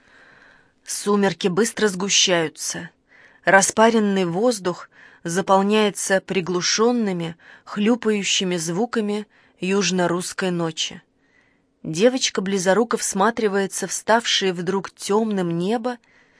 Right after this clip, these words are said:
и звёзды расплываются на нём, как томатные пятна на грязной скатерти. Луна появляется на небе, как полновластная хозяйка. Лёля боится перехода из полудрёмы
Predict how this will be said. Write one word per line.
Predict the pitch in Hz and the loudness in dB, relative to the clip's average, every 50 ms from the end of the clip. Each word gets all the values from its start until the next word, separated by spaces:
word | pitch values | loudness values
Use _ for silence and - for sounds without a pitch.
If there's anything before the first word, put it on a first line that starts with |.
| _ _ _ _ - | _ _ _ _ -6
и | - 190 | -4 -4
звёзды | 185 165 185 180 196 226 262 262 220 226 | -2 -2 0 2 4 6 4 4 4 2
расплываются | 233 240 226 - 220 214 202 214 220 220 214 - - 214 | 2 2 0 -2 -2 2 4 4 4 4 2 0 -2 -2
на | 208 202 208 | 0 0 0
нём, | 202 202 208 202 196 | 2 0 0 -2 -2
как | - 190 170 - | -2 -4 -4 -2
томатные | - 185 170 170 185 196 202 - - 185 175 170 | -2 0 0 2 2 2 0 0 -2 -4 -4 -4
пятна | 165 - 185 190 208 226 226 - 214 208 | -4 -2 0 0 0 0 -2 -2 -2 0
на | 196 190 | 0 0
грязной | 175 180 175 185 185 175 175 185 190 | 0 0 -2 -2 -2 -2 -4 -6 -8
скатерти. | - - - 220 214 202 - - 196 - - - - 214 - _ _ _ _ _ _ - - - - _ _ _ _ _ _ _ - | -8 -6 -6 -4 -4 -6 -8 -10 -14 -14 -14 -16 -18 -18 -20 _ _ _ _ _ _ -20 -20 -20 -20 _ _ _ _ _ _ _ -6
Луна | - 165 170 170 175 180 202 220 | -2 -2 0 4 6 6 8 6
появляется | 226 - 214 208 202 208 208 214 208 202 - - 214 | 6 6 6 6 6 6 6 6 6 4 2 0 2
на | 208 208 | 2 2
небе, | 208 196 196 202 208 175 196 | 2 2 2 2 2 2 0
как | 196 - 202 196 - | 0 2 0 0 0
полновластная | - - 196 196 190 190 190 175 185 185 185 190 - - 196 190 190 | 0 2 2 4 4 4 4 6 6 4 4 4 2 -2 -2 -2 -2
хозяйка. | 185 - 196 185 175 175 185 180 180 175 - - - - 190 - _ _ _ _ - _ _ _ _ _ _ _ _ _ _ _ _ _ _ _ | 0 0 0 0 0 0 -2 -2 -2 -4 -6 -10 -12 -12 -14 -16 _ _ _ _ -20 _ _ _ _ _ _ _ _ _ _ _ _ _ _ _
Лёля | - 175 180 196 220 226 240 | -2 2 4 6 6 6 6
боится | 214 240 240 247 277 311 311 - - | 8 8 6 6 6 2 0 -2 -2
перехода | 220 - 208 202 208 190 - - 240 240 226 208 | 0 2 4 4 4 2 2 6 6 6 8 6
из | 202 196 - - | 4 0 -2 -4
полудрёмы | - - 226 220 214 196 165 180 180 202 240 269 277 254 220 185 | 0 2 2 2 2 2 0 0 2 4 4 4 4 4 2 0